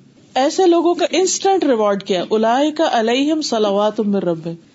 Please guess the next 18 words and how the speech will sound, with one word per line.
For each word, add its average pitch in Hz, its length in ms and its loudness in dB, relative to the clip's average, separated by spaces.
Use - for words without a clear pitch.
ان 311 140 -2
لوگوں 311 320 2
پر 302 200 0
رب 247 220 -2
کی 262 100 -2
طرف 240 220 -2
سے 240 140 -2
رحمتیں 196 340 -2
نازل 170 360 -6
ہوتی 170 240 -14
ہیں، 165 60 -18
ہاں؟ 214 80 -8
اور 202 100 -6
خاص 226 340 -2
رحمت 208 380 -2
نازل 175 280 -4
ہوتی 180 180 -12
ہے، 202 120 -20